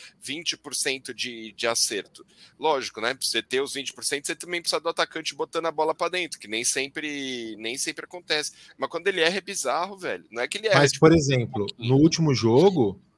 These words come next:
Speaker 2: ele, o, o pênalti que, que sofreu foi um cruzamento dele. O, o segundo pênalti foi, foi o lançamento dele pro,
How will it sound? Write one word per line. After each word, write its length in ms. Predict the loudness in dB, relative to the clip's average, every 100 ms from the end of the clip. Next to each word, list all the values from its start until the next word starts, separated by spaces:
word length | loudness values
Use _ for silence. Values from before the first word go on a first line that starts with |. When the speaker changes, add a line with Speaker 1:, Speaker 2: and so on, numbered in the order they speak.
| _ _ _ 6
Speaker 2:
ele, 1000 | 10 10 10 6 6 6 6 4 2 0
o, 1120 | 2 4 6 6 6 6 4 2 0 -4 -6
o 120 | -8
pênalti 680 | 4 6 6 6 2 -2 -6
que, 720 | -2 0 4 4 4 2 -2 -6
que 140 | -2
sofreu 500 | 2 2 4 4 4
foi 160 | 2 0
um 60 | 2
cruzamento 500 | 4 4 2 -2 -4
dele. 480 | 0 2 2 -2 -10 _ _ -20 -20 _ 0
O, 880 | 4 6 6 6 4 4 4 2 2
o 100 | 0
segundo 420 | 2 2 4 4
pênalti 640 | 6 4 4 0 -4 -8 -12 _
foi, 540 | -18 2 4 6 4 2
foi 240 | 0 4 4
o 40 |
lançamento 720 | 4 2 2 0 0 0 0
dele 480 | 2 6 8 8 4
pro, 460 | 0 4 6 6